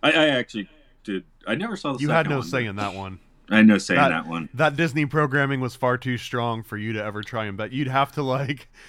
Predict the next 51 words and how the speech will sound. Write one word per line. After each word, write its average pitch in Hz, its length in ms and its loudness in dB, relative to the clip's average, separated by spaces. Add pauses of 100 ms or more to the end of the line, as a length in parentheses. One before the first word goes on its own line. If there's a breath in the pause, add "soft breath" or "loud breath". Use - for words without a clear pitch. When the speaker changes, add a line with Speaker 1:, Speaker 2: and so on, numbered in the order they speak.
Speaker 2:
<laughs> - 300 -20
you'd, 147 260 -2
you'd 165 180 -2
have 165 220 4
to 160 100 -2
kinda, 151 300 2
like, 127 340 2
um, 113 600 0 (120)
sort 139 300 -2
of 113 100 -4
Ruby 127 280 0
Ridge 113 320 -2
it 101 160 -2
and 104 100 -12
just 107 180 -8
move 113 240 -4
your 110 120 -2
family 107 440 -4
out 101 140 2
into 113 220 4
the 104 80 -8
middle 107 280 -4
of 110 40 -4 (160)
the 269 100 8
woods - 240 8
Speaker 1:
<laughs> 156 200 2
Speaker 2:
and 104 200 -8 (420 soft breath)
pretend 127 420 -4
like, 107 220 -2
you 117 120 -4
know, 98 160 -4
you're 117 200 -2
in 123 80 0
the 113 80 -2
village 107 400 -4
now, 95 300 -4
M. 110 140 -8
Night 107 160 -6
Shyamalan 101 500 -8
Village. 95 440 -10 (240 loud breath)
Speaker 1:
Well, 165 140 0
I 160 60 2
like 160 260 0
Tangled, 147 440 -2
though, 98 180 -2
so 113 160 -2
if 110 100 -6
they 120 120 -2
had 139 120 -2
shown 147 320 8
me 123 160 8